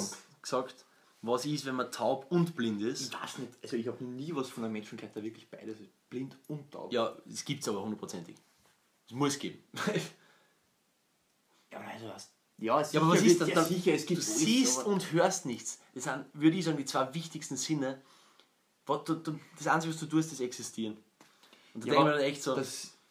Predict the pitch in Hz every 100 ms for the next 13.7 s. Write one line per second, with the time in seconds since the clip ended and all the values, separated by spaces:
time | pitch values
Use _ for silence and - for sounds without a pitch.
0 | _ _ _ _ _ - 143 151 151 156
1 | 139 117 131 131 110 101 95 92 110 -
2 | - _ 123 120 131 123 107 - - -
3 | - - - - - _ - - - 120
4 | 117 117 110 107 - 113 160 156 - 202
5 | 196 - 180 160 - - - 254 160 156
6 | 117 - - 113 120 - 85 - _ -
7 | - - - - - 107 123 107 101 -
8 | - _ _ _ _ _ _ - 143 156
9 | 156 160 175 170 196 262 - 190 180 -
10 | 220 240 277 247 233 - 196 196 196 165
11 | 120 143 143 147 135 147 139 139 143 127
12 | 110 113 113 113 113 - 113 92 101 101
13 | 101 98 - 101 95 - -